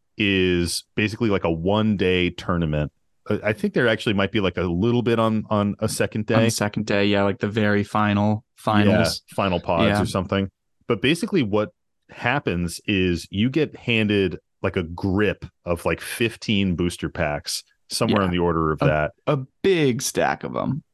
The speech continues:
Speaker 1: Yeah, a fat stack of booster packs.
Speaker 2: <laughs>
Speaker 1: You get set up in pods of four, and you get seventy-five minutes, and you just rip your packs. So you're just, like, ripping packs open,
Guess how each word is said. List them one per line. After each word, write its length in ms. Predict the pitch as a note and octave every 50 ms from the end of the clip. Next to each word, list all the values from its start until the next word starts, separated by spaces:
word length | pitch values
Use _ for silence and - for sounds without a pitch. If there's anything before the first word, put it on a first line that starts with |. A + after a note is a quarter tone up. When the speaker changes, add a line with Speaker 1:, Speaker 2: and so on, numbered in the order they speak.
| _ -
Speaker 1:
Yeah, 200 | - A#2 G2+ F2+ -
a 40 | F#2
fat 380 | - - - A#2+ G#2+ A2+ G#2+ -
stack 360 | - - - F#2+ F2+ F2+ -
of 120 | G2 F2 -
booster 300 | - F2 E2 - - F2
packs. 440 | - - D#2 D#2 D2+ - - - -
Speaker 2:
<laughs> 40 | - - D#3+ - - - - - - - - -
Speaker 1:
You 160 | - A#2+ C3
get 220 | B2+ D3 C#3 - -
set 240 | - - C3+ A2+
up 180 | A#2+ C3 B2+ - -
in 300 | - A#2 G#2+ G#2+ G2+ F#2+
pods 360 | F2+ - - G2 F#2+ G2+ G2+
of 80 | G2+ F#2+
four, 600 | - - - C#3 C3+ G#2 C#2+ D2 D2+ D#2+ G#2 - _ _ _ _ _ _ -
and 480 | A#2 A2+ A2 A2 G#2+ G#2 G2+ G2+ F#2+ - _ _ -
you 120 | G#2+ A2
get 140 | A#2 G#2 -
seventy-five 760 | - - C3 A#2+ B2 C#3 B2 - - A2 G2 G2+ G2 E2+ E2+
minutes, 280 | F2+ F2 F#2+ A2 - - -
and 100 | A2+ G2+
you 60 | G2
just 220 | F#2 F2 G2+ F2+ - -
rip 500 | E2+ D#2+ D#2 E2 F2+ G#2 A#2+ A#2+ - -
your 160 | G2 F#2 E2+
packs. 640 | - - - F#2+ D#2 C#2 C#2+ - - - - - - _ _ -
So 140 | - - A2
you're 80 | A2 A2
just, 240 | G#2 B2+ A#2+ -
like, 200 | - G#2+ - - - - -
ripping 420 | F#2+ F2+ G#2 D3+ E3+ - E3+ D#3+ C3+
packs 320 | - B2 A#2 A2 - -
open, 400 | G2+ F2+ E2+ - F2+ E2+ E2+ F2